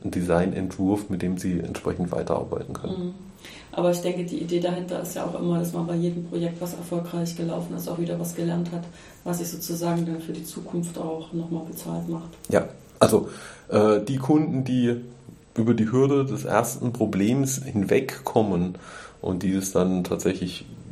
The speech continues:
Speaker 1: mehrfach einsetzen k-, wollen, die haben auch tatsächlich einen großen Benefit. Es gibt natürlich auch Kunden, die sagen, es ist relativ kompliziert, diese Optimierungsmethoden auch noch mit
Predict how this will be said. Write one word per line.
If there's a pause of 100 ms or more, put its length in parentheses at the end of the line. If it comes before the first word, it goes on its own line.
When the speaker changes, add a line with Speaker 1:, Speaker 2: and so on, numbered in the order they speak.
(180)
Speaker 1:
mehrfach
einsetzen
k-,
wollen, (460)
die
haben
auch
tatsächlich
einen
großen
Benefit.
Es
gibt
natürlich
auch
Kunden,
die
sagen, (380)
es
ist (320)
relativ
kompliziert, (180)
diese
Optimierungsmethoden (160)
auch
noch (220)
mit